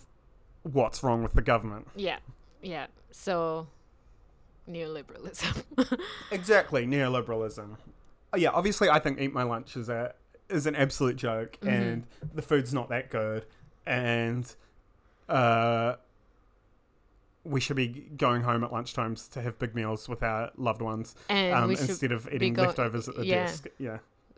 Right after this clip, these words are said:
Speaker 1: But if we
Speaker 2: We
Speaker 1: have
Speaker 2: should,
Speaker 1: to
Speaker 2: we should also just be going home at lunchtime.
Speaker 1: Yeah.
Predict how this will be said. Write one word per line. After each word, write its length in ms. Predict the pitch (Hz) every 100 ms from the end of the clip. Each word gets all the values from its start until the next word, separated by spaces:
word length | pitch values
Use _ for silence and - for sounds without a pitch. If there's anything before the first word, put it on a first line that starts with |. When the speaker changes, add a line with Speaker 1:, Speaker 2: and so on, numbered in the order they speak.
| -
Speaker 1:
But 240 | 160 156
if 80 | -
we 120 | 202
Speaker 2:
We 40 | 151
Speaker 1:
have 100 | 160
Speaker 2:
should, 80 |
Speaker 1:
to 180 | 160 143
Speaker 2:
we 100 | 277
should 140 | - 277
also 340 | 220 202 190
just 260 | 175 165 -
be 80 | 175
going 260 | 156 143
home 380 | 139 143 135 - -
at 160 | - -
lunchtime. 680 | - 147 - - - 160 175
Speaker 1:
Yeah. 400 | 143 143 117